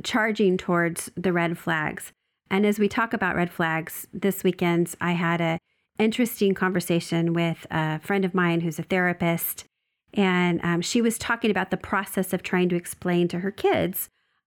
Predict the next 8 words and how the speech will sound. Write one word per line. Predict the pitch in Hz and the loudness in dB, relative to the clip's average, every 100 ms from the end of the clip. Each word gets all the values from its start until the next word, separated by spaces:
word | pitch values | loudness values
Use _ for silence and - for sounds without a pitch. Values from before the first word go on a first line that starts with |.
| 185 | _
um, | 185 - 196 | _ -4 2
relationship | 196 190 185 - 190 - 180 170 - - - | 4 4 2 2 0 2 0 0 -2 -12 -4
red | 196 180 | -2 -2
flags | - 180 170 165 170 175 - | -2 0 2 2 0 -2 0
and | 180 | 2
yellow | 175 165 175 | 4 4 2
flags | 170 175 165 165 170 170 - | 0 0 2 2 0 -2 -2
and, | 170 170 | 0 0